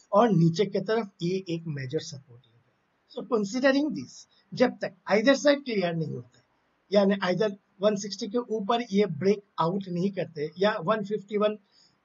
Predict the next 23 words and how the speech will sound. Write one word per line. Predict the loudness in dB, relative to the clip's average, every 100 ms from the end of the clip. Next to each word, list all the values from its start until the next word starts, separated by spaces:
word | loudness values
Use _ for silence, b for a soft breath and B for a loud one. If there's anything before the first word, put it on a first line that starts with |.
| _ 0
फिफ्टी | 0 0 0 0
से | 0 2 4
वन | 2
फिफ्टी | -2 -6 -4
टू | -2 0
पॉइंट | 0 0
ज़ीरो | -2 -2
ज़ीरो | -2 -2
के | -2
नीचे | -2 -4 -8
के | -10 -8
zone | -4 -4 -6
को | -12 -16 _
clear | 0 2 4
नहीं | 0 -4 -6 -6
करते, | -6 -12 _ -10 -6
तब | -4
तक | -4 -6 -4
ये | -2 -2
sideways | -2 -6 -6 -6 -4 -4 -4 -6
ही | -6
behave | -8 -14 -12 -8 -8 -8 -10
करेगा। | -8 -8 -10 -16